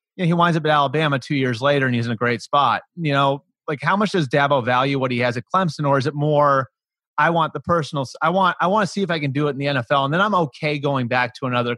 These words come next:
college if I, if, if that's what it comes to three years from now." So I understand what you're saying, but, like, I think a lot of these guys, part of the equation is if you've established yourself at that level, it's, "Well, you know, I can always go back if I, if I, if I want to.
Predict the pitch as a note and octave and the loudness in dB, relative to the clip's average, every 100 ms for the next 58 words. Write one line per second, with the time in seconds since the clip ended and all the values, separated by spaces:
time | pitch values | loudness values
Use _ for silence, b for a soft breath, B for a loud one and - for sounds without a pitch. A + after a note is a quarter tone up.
0 | - B2 A#2+ A2+ - A#2+ A#2 - B2 A2+ | 0 2 2 -2 -6 -8 -8 -6 -6 -6
1 | C#3 - C#3+ - A2+ G2 C3+ B2+ - A2+ | -10 -2 -2 -2 -8 -6 -6 -6 -8 -12
2 | - A#2 A2+ A#2+ A#2+ - F#2+ F#2+ F#2+ - | -8 -4 -2 -4 -6 -10 -8 -8 -10 -10
3 | - B2 A2+ - B B B D#3 G#3+ A3 | -2 0 0 -4 B B B 0 2 0
4 | F#3+ G3+ F3 C3+ B2+ - D3+ D3+ C3 B2+ | 0 -2 0 -4 -4 -2 0 2 0 0
5 | C#3+ B2+ F#3 D#3 D3 D3+ C#3 C#3 B2+ A2 | -2 -2 -2 0 2 2 -2 -6 -6 -2
6 | C#3 C3+ A#2 - F#3 E3+ A2+ - F#3+ F3+ | 0 0 -2 -2 -2 -2 -6 -2 0 0
7 | C3+ A2+ A#2 A2+ - _ _ _ _ D#3 | -2 -4 -4 -6 -12 _ _ _ _ -4
8 | D#3+ D#3 D3 E3 F3+ F3 - D3 - C#3+ | 0 0 0 2 2 0 -2 -8 -4 -6
9 | C3 B2+ C3 - B2 B2 E3 G#3 F3+ _ | -4 -2 -2 -2 -4 -2 -2 -4 -8 _
10 | _ _ _ E3 D3+ - - - - _ | _ _ _ -2 -2 -4 -16 -16 -18 _
11 | - E3+ D3+ D3 - E3+ C#3 C3+ C#3+ D3+ | -6 0 2 2 -2 -4 0 0 -2 0
12 | C#3+ D#3+ D3+ A#2 C#3 A#2 A#2+ A2+ A#2+ A#2+ | 2 2 0 0 -4 -2 -2 -4 -6 -6
13 | - B2+ A#2 - C#3 B2 A#2+ D3 D#3+ - | -6 -4 -4 -4 -2 -2 0 0 0 -2
14 | B2+ A2+ | -4 -4